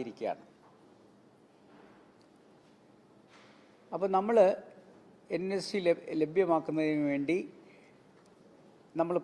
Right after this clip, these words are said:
പല യോഗങ്ങളും ഇതിനു വേണ്ടി സംഘടിപ്പിച്ചു. അവസാനം സെക്രട്ടറിയുടെ സാന്നിധ്യത്തിൽ എൻ എച്ച് എയും കൂട്ടിയിട്ട് നമ്മളൊരു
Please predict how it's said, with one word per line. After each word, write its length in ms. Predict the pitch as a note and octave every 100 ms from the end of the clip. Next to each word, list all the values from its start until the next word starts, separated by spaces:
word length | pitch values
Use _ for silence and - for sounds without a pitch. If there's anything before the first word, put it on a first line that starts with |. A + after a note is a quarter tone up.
| - E3
പല 140 | F3 G#3 E3+
യോഗങ്ങളും 480 | F3+ F3+ G3 G3 F#3
ഇതിനു 160 | D#3+ D#3+
വേണ്ടി 180 | D3+ D3 -
സംഘടിപ്പിച്ചു. 540 | B2+ C3+ B2+ C3+ - G#3+ D#4 - - -
അവസാനം 600 | D#3+ F3+ - G3+ C#3 A#2+ - - - - - - - _ - - - - - - -
സെക്രട്ടറിയുടെ 600 | F#3 - A#3 A#3 G#3+ G3+
സാന്നിധ്യത്തിൽ 560 | E3+ E3 E3 D#3 C#3+ F3 F3+
എൻ 80 | D3+ D#3+
എച്ച് 140 | D#3 F3
എയും 140 | E3 D3+
കൂട്ടിയിട്ട് 380 | D3 D3 D#3+ D#3 C#3+
നമ്മളൊരു 320 | C#3+ C#3+